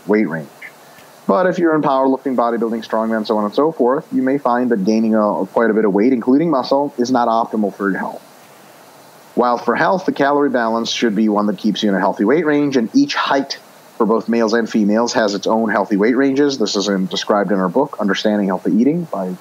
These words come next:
by Renaissance Periodization. Uh, just generally speaking, it's somebody of a sort of smaller to normal body size. Uh, and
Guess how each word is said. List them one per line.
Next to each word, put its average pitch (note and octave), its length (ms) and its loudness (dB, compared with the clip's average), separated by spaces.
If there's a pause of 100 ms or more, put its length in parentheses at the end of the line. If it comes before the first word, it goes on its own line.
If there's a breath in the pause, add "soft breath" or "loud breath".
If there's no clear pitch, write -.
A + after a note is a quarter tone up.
by F#2 160 -4
Renaissance G2+ 500 0
Periodization. G#2 680 0 (680 loud breath)
Uh, D3 400 2
just F3 200 -2
generally G#3+ 260 0
speaking, F#3+ 400 0
it's C#3+ 140 0
somebody D3+ 340 2
of C3 140 0
a A#2+ 240 2
sort B2 180 0
of A2+ 160 -2
smaller B2+ 640 0
to B2 120 -4
normal G#2 360 0
body G#2 280 0
size. - 480 -14 (300)
Uh, F2+ 140 -12 (760)
and G#2 420 0